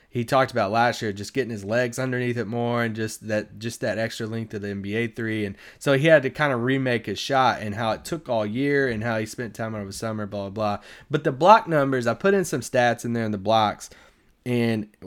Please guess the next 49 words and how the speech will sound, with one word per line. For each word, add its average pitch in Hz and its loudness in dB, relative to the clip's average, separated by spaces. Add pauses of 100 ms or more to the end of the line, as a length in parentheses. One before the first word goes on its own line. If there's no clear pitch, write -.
(220)
and 135 2
I 123 2
tweeted 220 2
this 139 4
out 143 8
the 135 2
other 120 4
day, 113 0
and 120 -2
<laughs> - -12
it, 165 2
it 135 -2
got, 139 4
I, 127 2 (500)
I, 143 2 (160)
I 143 0
tweeted 254 2
out 175 8
as 139 4
a 131 -2
praise 170 4
to 143 0
Maxey, 135 4
but 123 2
I 117 6
realized 131 6
that 123 2
it 123 -4
could 123 0
be 120 0
taken 123 0
as 113 0
a 107 -4
slight 113 0
to 123 -6
DeAndre, 123 0 (420)
and 120 -2
I, 120 2
then 143 4
I 135 2
kinda 123 2
felt 127 4
bad 127 4
about 123 2
it, 117 -4
but 113 0
oh 123 2
well. 104 0 (380)
Um, 110 -2